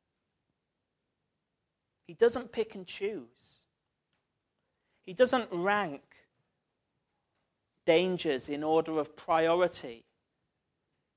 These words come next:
He doesn't look at your need and say, "Well, that's not significant enough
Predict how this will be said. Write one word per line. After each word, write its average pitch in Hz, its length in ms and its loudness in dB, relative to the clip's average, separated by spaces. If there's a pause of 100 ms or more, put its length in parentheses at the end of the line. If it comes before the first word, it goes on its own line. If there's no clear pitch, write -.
(340)
He 185 40 -16
doesn't 247 360 0 (160)
look 220 300 2
at 226 120 0
your 202 300 6
need 190 340 2
and 175 140 0
say, 170 300 4
"Well, 170 180 4
that's 190 300 2
not 143 160 -8
significant 117 680 -20
enough - 320 -20